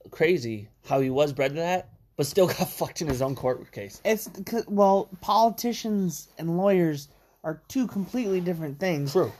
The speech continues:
Speaker 2: Sometimes they overlap. Like, I think, O-, was Obama a lawyer?
Speaker 1: I don't remember.
Speaker 2: Someone was, when, like, there was a couple presidents who were lawyers and stuff like that.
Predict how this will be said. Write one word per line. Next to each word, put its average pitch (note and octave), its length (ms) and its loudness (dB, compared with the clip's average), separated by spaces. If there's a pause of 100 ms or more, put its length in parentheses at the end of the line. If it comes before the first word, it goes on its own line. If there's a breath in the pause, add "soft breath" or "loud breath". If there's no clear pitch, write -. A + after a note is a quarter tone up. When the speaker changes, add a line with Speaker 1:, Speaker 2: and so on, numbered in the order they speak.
Speaker 2:
Sometimes G#3 580 2
they D3+ 120 4
overlap. D#3+ 640 4
Like, C3+ 340 -8 (260)
I A#2 120 -14 (240)
think, G3 240 -2
O-, C#3+ 180 -2 (300)
was D#3 260 -2
Obama D4+ 480 -2
a F4 80 -4
lawyer? F4+ 300 -2 (280)
Speaker 1:
I - 100 -6
don't - 100 -6
remember. A2 240 -10
Speaker 2:
Someone E3+ 400 4
was, B2+ 140 -4
when, D#3+ 340 -2
like, D#3+ 500 0 (220)
there F3 100 0
was D3+ 120 0
a C3+ 40 -6
couple C#3+ 320 0
presidents B2+ 460 -4
who C3 60 -4
were B2 100 -2
lawyers B2+ 340 -2
and B2 100 -10
stuff C3 200 -6
like C3+ 160 -6
that. C3+ 320 -6